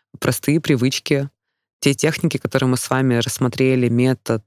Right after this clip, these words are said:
э, двадцати, эм, секунд, да, такое, чтобы то, что вы внедряете, находилось очень близко рядом с вами. Если то,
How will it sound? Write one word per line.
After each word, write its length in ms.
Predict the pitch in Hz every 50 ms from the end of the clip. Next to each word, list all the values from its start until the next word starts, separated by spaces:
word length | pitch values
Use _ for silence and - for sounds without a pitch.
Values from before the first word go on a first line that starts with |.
| _ _ -
э, 200 | - 117 113 113
двадцати, 800 | 110 117 120 139 - - - - - 180 190 190 190 185 180 165 - - - - - _ _ -
эм, 300 | 139 135 127 127 123 - - - - - - -
секунд, 680 | - - - 180 - - - 135 135 143 135 - - _ _
да, 140 | - 139 147
такое, 440 | - - - _ - 123 123 120 117 _ _ _ _ _ _ _ _ _ _ _ _ -
чтобы 320 | - - - 117 - 127
то, 220 | - - 156 160
что 640 | 156 - - - - 135 135 135 131 127 127 123 123 113
вы 100 | 139 135
внедряете, 640 | - 147 135 123 - 151 160 202 226 - - -
находилось 480 | 127 - - 117 135 147 156 139 - -
очень 220 | - - 135 127
близко 340 | 120 135 143 - - - 123
рядом 220 | 120 120 127 131
с 120 | 123 - -
вами. 360 | 127 120 123 123 123 117 123 _ _ _ _ _ _ _ _ _ _ _ -
Если 380 | - 135 165 175 - - -
то, 480 | 151 - - - 123 117 117 131 151